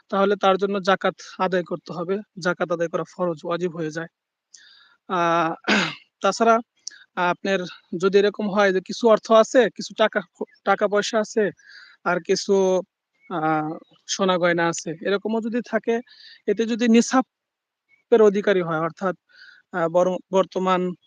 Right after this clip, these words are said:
যে বাজার মূল্য পঁয়ষট্টি থেকে সত্তর হাজার টাকার মতো যদি কারো, আহ, কাছে পূর্ণ এক বছর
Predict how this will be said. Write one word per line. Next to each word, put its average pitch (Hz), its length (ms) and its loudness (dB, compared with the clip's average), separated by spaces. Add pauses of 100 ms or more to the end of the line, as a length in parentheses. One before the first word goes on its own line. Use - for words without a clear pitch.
(140)
যে 180 140 0 (100)
বাজার 180 340 2
মূল্য 196 260 -4 (680)
পঁয়ষট্টি 220 420 -2
থেকে 220 300 -2 (340)
সত্তর 196 460 -4
হাজার 185 280 -2
টাকার 190 260 -2
মতো 180 240 -6
যদি 180 220 -4
কারো, 180 240 -2 (600)
আহ, 160 380 0
কাছে 175 360 -2 (120)
পূর্ণ 185 340 -2
এক 175 200 2
বছর 175 320 -2